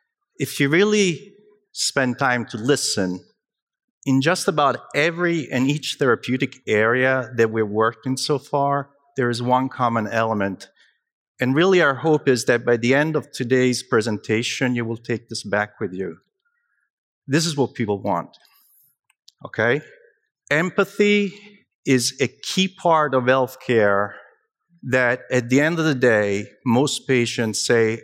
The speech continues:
"I just wish I had the five minutes," or the feeling. This is almost more important than the cure. It is the cure.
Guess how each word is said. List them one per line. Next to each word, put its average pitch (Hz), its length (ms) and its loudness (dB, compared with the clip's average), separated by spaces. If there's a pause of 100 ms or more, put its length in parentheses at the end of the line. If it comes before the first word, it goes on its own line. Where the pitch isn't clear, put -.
(120)
"I 117 140 -2
just 135 500 -4
wish 127 560 -2 (840)
I 120 120 -2
had 110 360 -4
the 117 80 0
five 117 360 -2
minutes," 107 640 -2 (920)
or 120 440 2
the 123 100 -2
feeling. 104 880 -2 (960)
This 143 160 -6
is 151 120 -2
almost 151 320 -2
more 127 140 2
important 117 520 -2
than 107 200 -2
the 98 80 -6
cure. 87 400 -8 (300)
It 107 140 -8
is 113 220 -2
the 101 80 -8
cure. 90 340 -14